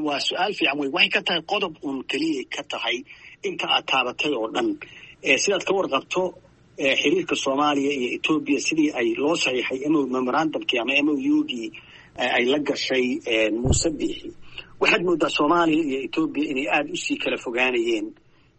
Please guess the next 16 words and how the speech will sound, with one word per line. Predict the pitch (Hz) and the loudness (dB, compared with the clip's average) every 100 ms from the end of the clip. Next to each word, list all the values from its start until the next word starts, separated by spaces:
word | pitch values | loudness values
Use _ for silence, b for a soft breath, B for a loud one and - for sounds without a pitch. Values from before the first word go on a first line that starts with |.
| - | -4
Ee, | - - | -2 0
iyaduna | 139 180 170 151 | 0 0 0 0
ay | 135 | -2
ku | - - | -4 -8
adkaysanaysaba | - - 151 - 156 143 - 143 101 | -8 -8 -8 -4 -2 0 0 0 -2
sidii | - 143 135 | -2 -2 0
dalkaba | 156 156 151 139 | 0 0 0 0
ay | 131 139 | 2 2
leedahay, | 139 117 113 123 123 b b _ | 2 2 0 -2 -4 b b _
"Waa | - 123 | -2 2
joogaynaa, | - 170 165 170 165 165 165 170 | 2 2 2 2 4 4 4 2
ciidanka | 135 131 127 139 | -2 -2 0 0
iyagu | 147 147 147 | 0 2 0
waa | 117 | 2
joogayaa, | - 165 170 170 170 160 165 165 B B - | 2 2 2 2 4 4 4 0 B B 0
atmis | 156 156 160 | 0 2 0